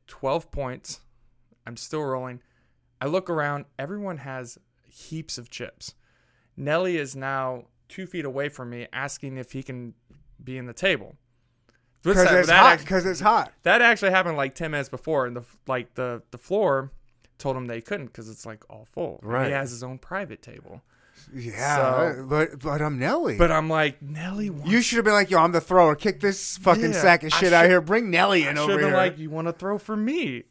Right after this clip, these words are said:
Speaker 1: I'll
Speaker 2: Yeah.
Speaker 1: just,
Speaker 2: <laughs>
Speaker 1: I'll just give it up." But I was just thinking to myself, I was like, "Nelly wants to play craps with me." But really, and Nelly just wanted to be at the table.
Speaker 2: Well, if you were the hot roller, he wanted
Speaker 1: Yeah.
Speaker 2: to play with you.
Speaker 1: Yeah.
Speaker 2: He wanted your hot hand.
Speaker 1: Yeah.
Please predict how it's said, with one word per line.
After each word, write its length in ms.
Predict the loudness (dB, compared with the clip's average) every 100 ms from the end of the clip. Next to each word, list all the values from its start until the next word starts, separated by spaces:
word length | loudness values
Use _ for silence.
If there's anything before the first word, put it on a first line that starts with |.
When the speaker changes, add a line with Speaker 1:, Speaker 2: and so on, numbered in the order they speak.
| -6
Speaker 1:
I'll 140 | -4 -2
Speaker 2:
Yeah. 60 | -4
Speaker 1:
just, 440 | -6 -8 -10 -12
Speaker 2:
<laughs> 40 | -16
Speaker 1:
I'll 120 | -16
just 160 | -14
give 160 | -12 -8
it 80 | -6
up." 220 | -4 -6 -10 -20 _ _ _ _ -10
But 100 | -8
I 40 |
was 100 | -8
just 140 | -10 -10
thinking 160 | -10
to 20 |
myself, 280 | -10 -10 -12
I 20 |
was 100 | -14
like, 320 | -16 -18 -20 _ _ -18
"Nelly 260 | -12 -10
wants 200 | -10 -12 -16
to 40 |
play 160 | -20 -20
craps 340 | -18 -18 -18
with 100 | -20 -20
me." 60 | _ _ _ _
But 100 | -6
really, 480 | -2 0 0 -2 -8
and 240 | -14 -14 -16 _ _ _
Nelly 320 | -10 -6 -6 -8
just 160 | -14
wanted 140 | -16 -16
to 20 |
be 60 | -18
at 100 | -18
the 40 | -18 -18
table. 180 | -18 _ _
Speaker 2:
Well, 80 | -2
if 120 | -2
you 80 | 0
were 120 | 2
the 120 | 2
hot 240 | 2 0 0
roller, 440 | 0 0 0 -2
he 200 | -4 -4
wanted 260 | -2 -2 0
Speaker 1:
Yeah. 40 |
Speaker 2:
to 60 | -2
play 280 | -2 -2 -2
with 280 | -6 -8 -8
you. 460 | -4 -2 -4 -8 -16
Speaker 1:
Yeah. 60 | -6
Speaker 2:
He 160 | -4
wanted 480 | -2 -2 -2 -6 -8
your 220 | -8 -6 -6
hot 280 | -4 -6 -4
hand. 480 | -6 -6 -8 -14 _ -8
Speaker 1:
Yeah. 260 | -4 -4